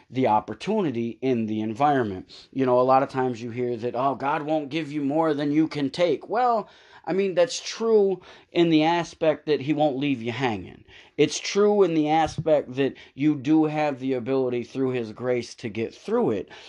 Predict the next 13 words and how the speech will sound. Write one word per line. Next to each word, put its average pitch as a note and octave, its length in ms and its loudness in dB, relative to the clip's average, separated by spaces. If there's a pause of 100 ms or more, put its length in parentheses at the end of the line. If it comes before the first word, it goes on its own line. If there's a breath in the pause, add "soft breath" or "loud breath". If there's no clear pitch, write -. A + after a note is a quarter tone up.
(260 loud breath)
But E3 400 0 (240)
I F3 100 0
think G#3+ 300 -2
oftentimes E3+ 720 0
God E3 280 0
will D3 100 -2
put E3 220 -2
us D3+ 160 -2
in C#3 100 -2
situations C3 840 -4
that A2 160 -8
stretch C#3+ 520 -4
us. - 280 -10